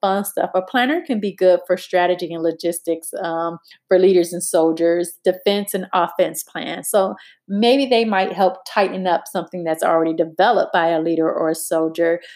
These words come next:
Um, but because they're good at planning, they can kind of, again, rally the community together to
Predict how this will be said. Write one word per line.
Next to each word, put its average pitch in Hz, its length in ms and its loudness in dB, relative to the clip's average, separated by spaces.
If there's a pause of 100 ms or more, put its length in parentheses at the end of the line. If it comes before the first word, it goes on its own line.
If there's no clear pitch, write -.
(200)
Um, 175 280 0
but 185 200 2
because 196 480 0
they're 196 120 0
good 180 160 0
at - 160 -2
planning, 175 680 -4
they 175 100 2
can 190 180 -6
kind 175 280 -4
of, 165 140 -2
again, 175 400 -4
rally 175 600 2 (260)
the 170 100 4
community 180 680 -4
together 165 600 2
to 175 260 0